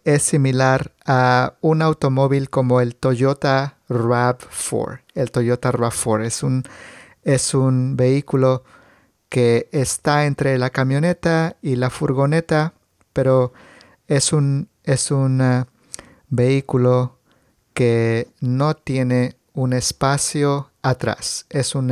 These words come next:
vehículo completo, pero grande, un poco más grande, de un tamaño mediano.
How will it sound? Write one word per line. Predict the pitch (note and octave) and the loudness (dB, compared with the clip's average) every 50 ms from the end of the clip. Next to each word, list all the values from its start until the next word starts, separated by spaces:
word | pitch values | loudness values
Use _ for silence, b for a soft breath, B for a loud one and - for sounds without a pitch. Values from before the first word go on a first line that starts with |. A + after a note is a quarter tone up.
| B2+ B2+ | -2 0
vehículo | C3 B2+ B2+ B2+ B2 - C#3 C3+ B2+ B2 | 0 0 0 0 -2 -2 0 0 0 0
completo, | - - A#2 A2+ - D3+ F3+ G#3 - - D#4+ D#4+ _ - | 0 -2 -4 -2 -2 -2 -2 -2 -4 -6 -10 -10 _ -4
pero | - F3 A3 - A3+ - b b b b b b b b b b _ _ _ - _ _ _ _ _ _ _ _ _ - | -2 0 0 0 -4 -6 b b b b b b b b b b _ _ _ -20 _ _ _ _ _ _ _ _ _ -16
grande, | D3 B2 C3 B2+ B2+ B2 A#2+ G#2+ G#2 B2+ B2 | -8 -2 0 2 2 2 0 0 -2 -2 -2
un | C3+ D3 | -2 -2
poco | - F#3+ G3 - F3 | -2 -4 -2 -2 0
más | D3+ C#3 C3+ - - | 0 0 0 0 -2
grande, | C3 A2+ G#2+ G#2+ G2+ G#2+ A2 | -2 0 0 -2 -2 -2 -4
de | A2 B2 - D#3 D3 D3 | -4 -4 -2 0 0 0
un | E3 G3+ G#3+ | 2 0 0
tamaño | - - C#3+ C3+ C3+ C3+ C3+ C3+ | 0 0 0 0 0 -2 -2 -2
mediano. | B2 A2+ G#2 A2+ G#2+ G#2 - - - | -2 0 0 0 0 0 -4 -6 -12